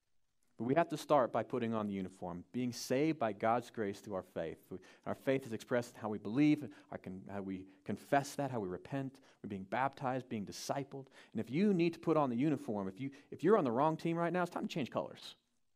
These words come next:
This is the perfect day to do that. And so if that's you, come talk with me after the message. I will help you take those steps of faith.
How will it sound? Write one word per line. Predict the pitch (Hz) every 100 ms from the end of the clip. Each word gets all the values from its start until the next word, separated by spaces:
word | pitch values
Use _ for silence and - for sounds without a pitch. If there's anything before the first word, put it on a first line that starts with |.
| _ _
This | 202 202
is |
the | -
perfect | - 185 -
day | -
to | -
do | - -
that. | - - _ _ _ _ _ _
And | -
so |
if | 147
that's | 185 185
you, | 170 185
come | 180
talk | - 160 160
with | 165
me | 156
after | 147
the | 123
message. | 123 131 -
I | 147
will | 156 110
help | 156 143
you | 143
take | 139 123
those | 127
steps | - 107 -
of | 95
faith. | - -